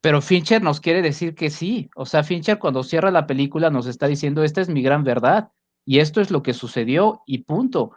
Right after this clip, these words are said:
O sea, eso es lo peligroso de esta, de esta película. Si fuera una película de ficción en donde, inclusive,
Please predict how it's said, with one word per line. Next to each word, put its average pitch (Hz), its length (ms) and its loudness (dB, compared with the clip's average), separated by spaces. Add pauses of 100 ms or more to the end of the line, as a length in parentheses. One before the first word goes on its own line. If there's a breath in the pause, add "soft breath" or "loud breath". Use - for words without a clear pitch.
(120 soft breath)
O 131 100 -2
sea, 180 140 2
eso 185 160 2
es 226 80 0
lo 170 160 -2
peligroso 143 580 0
de 165 80 2
esta, 156 320 0 (320 loud breath)
de 160 60 2
esta 208 180 2
película. 202 320 4
Si 160 140 0
fuera 269 180 4
una 277 200 2
película 220 340 0
de 165 60 0
ficción 185 420 0
en 208 80 0
donde, 160 320 2 (240 loud breath)
inclusive, 202 760 2